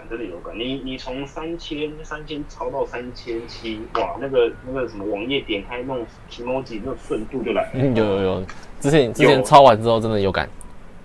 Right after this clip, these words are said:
Speaker 1: 对，而且你，你想想看哦，你要像这种，你看A M D可能了不起啊，C P U跟主机板加起来好了，呃，算一万块好了，你就可以做到的事情。你看，转到英特尔，你可能要花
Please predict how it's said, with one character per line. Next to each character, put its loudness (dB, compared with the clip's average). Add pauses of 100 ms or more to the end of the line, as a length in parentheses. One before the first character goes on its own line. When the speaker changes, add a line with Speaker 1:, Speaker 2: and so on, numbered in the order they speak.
(200)
Speaker 1:
对， -2
而 -4
且 -4
你， -6
你 -10
想 -8
想 -10
看 -6
哦， -8 (560)
你 -10
要 -6 (400)
像 -10
这 -10
种， -6
你 -10
看 -10
A -10
M -10
D -12
可 -14
能 -8 (140)
了 0
不 -6
起 -10
啊 -12
，C -10
P -8
U -6
跟 -6
主 -10
机 -8
板 -10
加 -4
起 -8
来 -8
好 -10
了， -8 (420)
呃， -6
算 -4
一 -4
万 0
块 -2
好 -6
了， -10
你 -10
就 0
可 2
以 0 (300)
做 -2
到 -2
的 -2
事 -12
情。 -16 (120)
你 -8
看， -6 (300)
转 -4
到 -2
英 -2
特 -4
尔， -2
你 -4
可 -10
能 -4
要 -2
花 -2